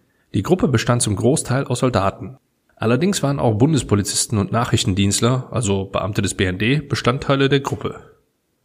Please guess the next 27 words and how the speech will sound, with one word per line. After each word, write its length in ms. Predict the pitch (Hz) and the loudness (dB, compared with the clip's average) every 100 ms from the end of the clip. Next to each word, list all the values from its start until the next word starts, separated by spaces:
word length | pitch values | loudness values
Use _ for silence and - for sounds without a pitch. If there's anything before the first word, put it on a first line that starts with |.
| _ | _
Mit 160 | 107 113 | 0 2
den 80 | |
Soldaten 500 | 104 104 101 143 151 123 | 4 4 2 0 -2 -2
war 140 | 113 | 0
es 220 | 110 - | -2 -4
für 260 | - - 113 | -8 -4 0
mich 240 | 113 - | 0 2
in 80 | 113 | 0
dem 140 | 104 | 0
Kurs 320 | - 120 117 110 | 0 2 2 2
ein 60 | |
bisschen 280 | 101 - 104 | 2 2 0
schwieriger, 460 | - 110 123 107 95 | 2 4 6 6 4
in 80 | |
Kontakt 320 | - 92 98 - | 0 -2 -2 -4
zu 80 | |
kommen, 420 | - 101 98 98 98 | -2 0 0 -2 -4
weil 480 | 101 101 101 95 - | -4 -2 -2 -4 -6
bei 300 | - 117 113 | -10 -8 -4
den 160 | 117 | 0
meisten 460 | 117 113 123 120 107 | 4 4 2 0 2
der 100 | 98 | 2
Dienstgrad, 640 | 107 127 - 101 113 - | 4 2 2 0 0 -2
also 160 | 95 92 | -2 -2
die 340 | 92 95 95 | -4 -8 -8
krasse 400 | - - 113 - | -8 -6 -2 2
Hierarchie, 680 | 101 104 101 - 107 123 - | 4 4 2 0 0 0 -4